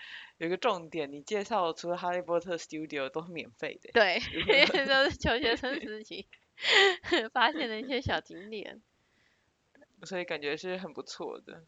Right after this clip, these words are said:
Speaker 2: 对，就是如果你刚好去那个区域，你就干脆就顺道看一下这样。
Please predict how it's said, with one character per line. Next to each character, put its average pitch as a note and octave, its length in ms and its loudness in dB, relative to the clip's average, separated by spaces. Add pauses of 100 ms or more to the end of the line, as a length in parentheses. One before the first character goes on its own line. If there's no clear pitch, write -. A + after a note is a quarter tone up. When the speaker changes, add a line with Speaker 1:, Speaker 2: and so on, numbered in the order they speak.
Speaker 2:
对， - 160 -8
就 C#4 100 -4
是 F#4+ 220 0
如 D#4+ 100 0
果 D#4 120 6
你 B3+ 100 -4
刚 C#4 160 6
好 C#4 160 2
去 B3+ 160 -12
那 A#3 80 -10
个 A3+ 100 -6
区 A3 240 -8
域， G#3+ 40 -8
你 F3+ 100 -12
就 G3 400 -4 (240)
干 G#3 160 -4
脆 G#3+ 140 -2
就 F#3+ 120 -6
顺 F#3+ 280 -8
道 F3 200 -4
看 D#3+ 240 -8
一 D#3+ 60 -20
下 - 240 -12
这 - 80 -16
样。 G#3 80 -12